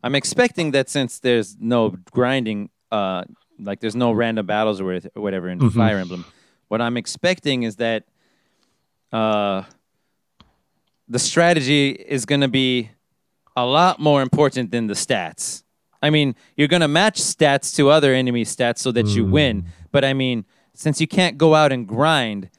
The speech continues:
Speaker 1: you just have to choose the right people to go to the right places and attack the correct, uh, the correct people. And it's gonna be, I wanna say it's gonna be more like a puzzle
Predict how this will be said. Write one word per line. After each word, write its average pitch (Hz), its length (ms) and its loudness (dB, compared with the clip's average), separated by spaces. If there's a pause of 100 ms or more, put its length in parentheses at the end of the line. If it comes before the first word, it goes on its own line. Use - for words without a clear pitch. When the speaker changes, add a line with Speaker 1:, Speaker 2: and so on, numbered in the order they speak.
(340)
Speaker 1:
you 127 120 -2
just 151 220 0
have 156 160 2
to 120 100 -8
choose 156 340 4
the 123 120 2
right 135 340 2 (600)
people - 360 2
to 127 100 -2
go 131 200 4
to 123 60 2
the 120 120 2
right 113 240 0
places 113 640 -2 (500)
and 123 120 -2
attack 120 320 -2
the - 80 -6
correct, 113 420 -4 (300)
uh, 92 480 -2 (340)
the 107 120 -12
correct 104 260 -4
people. 160 240 2
And 127 80 0
it's 123 100 -4
gonna 170 200 0
be, 151 300 2
I 127 40 -4
wanna 170 180 2
say 175 140 2
it's 143 100 -2
gonna 156 140 0
be 135 180 2 (240)
more 208 340 4
like 190 200 2
a 156 60 4
puzzle 139 600 4